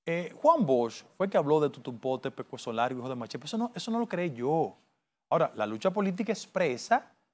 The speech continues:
algún nivel de componente social. Yo creo que la mayoría de los funcionarios de la actual administración, si tú lo sueltas en Gualey, Guachupita, Lomina, Catanga, Borojol, tú tienes que poner un G P S.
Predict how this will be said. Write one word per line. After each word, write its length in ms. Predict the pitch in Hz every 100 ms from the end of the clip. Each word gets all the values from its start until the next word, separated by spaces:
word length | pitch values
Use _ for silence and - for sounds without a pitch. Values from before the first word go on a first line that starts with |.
| _
algún 360 | 113 117 131 156
nivel 500 | 190 208 175 196 277 _ _ _ _ _ _
de 520 | 151 208 208 202 202 - -
componente 600 | 156 - 131 127 143 160
social. 400 | 160 - 139 - _
Yo 240 | 175 240 -
creo 360 | 254 220 180
que 120 | 170
la 140 | 156 156
mayoría 540 | 156 151 156 247 262
de 200 | 190 196
los 200 | 190 185
funcionarios 680 | 180 165 151 180 208 208 - - _ -
de 60 | 143
la 60 |
actual 180 | 135 165
administración, 720 | 185 185 175 180 - 214 107 - _ _ _ -
si 100 | 160
tú 120 | 175
lo 100 | 226
sueltas 340 | 208 220 190 185
en 60 |
Gualey, 260 | 160 156 180
Guachupita, 500 | 170 156 - 160 147
Lomina, 360 | 139 147 147 135
Catanga, 380 | 123 151 139 127
Borojol, 460 | 139 156 233 208
tú 60 | -
tienes 200 | 170 165
que 40 |
poner 140 | 165 170
un 60 | 147
G 100 | 151
P 200 | 131 101
S. 180 | -